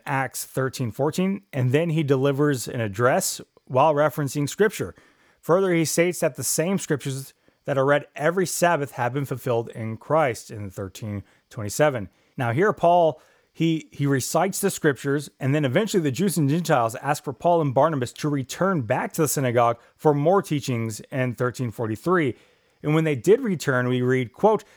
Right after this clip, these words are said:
"The whole city gathered to hear the word of the Lord," end quote, and that's thirteen forty-four, which contextually has reference to reading and the interpretation of Scripture. In Paul's letters to various locations, some of them which are circular, such as Ephesians,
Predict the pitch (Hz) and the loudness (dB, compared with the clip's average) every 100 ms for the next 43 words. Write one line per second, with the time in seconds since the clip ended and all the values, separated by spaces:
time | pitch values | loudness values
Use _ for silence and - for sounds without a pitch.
0 | - 127 170 202 - 185 165 120 143 160 | -8 -2 2 0 0 0 0 2 2 2
1 | 147 120 107 160 180 135 117 139 151 143 | -2 -6 0 0 2 0 0 2 0 -2
2 | 127 139 123 117 139 139 131 _ _ - | 0 0 0 0 2 2 -2 _ _ -4
3 | 143 143 143 143 - _ _ - 123 113 | -2 2 0 0 -12 _ _ -8 -2 -2
4 | 107 - 117 - 107 110 101 170 185 143 | -4 -6 -6 -6 -8 -8 0 2 2 -2
5 | 170 - 156 - 175 - 156 160 123 151 | -6 -2 -2 2 0 0 -2 -2 0 0
6 | 139 147 139 135 - 117 127 175 170 147 | 0 0 -2 -6 -6 -4 0 2 0 -2
7 | 123 113 104 120 139 117 143 135 131 117 | -6 -6 -6 -4 -4 -2 -2 -2 -8 -10
8 | 104 - 151 160 - 113 80 _ _ _ | -12 -8 -4 -4 -6 -12 -12 _ _ _
9 | _ _ _ 139 156 170 156 156 165 175 | _ _ _ -10 2 2 4 2 2 0
10 | 147 - - 123 120 170 185 147 127 135 | -2 -6 -6 0 2 4 2 0 -2 0
11 | 117 120 120 - _ _ - - 151 151 | -2 -2 -8 -8 _ _ -8 0 2 2
12 | 143 135 196 120 110 - 180 147 165 151 | 0 -2 -6 -4 -4 0 -2 2 2 2
13 | - 127 - 117 107 95 104 98 160 160 | 0 -4 -2 0 0 -4 -8 -6 -2 2
14 | 156 147 | 2 0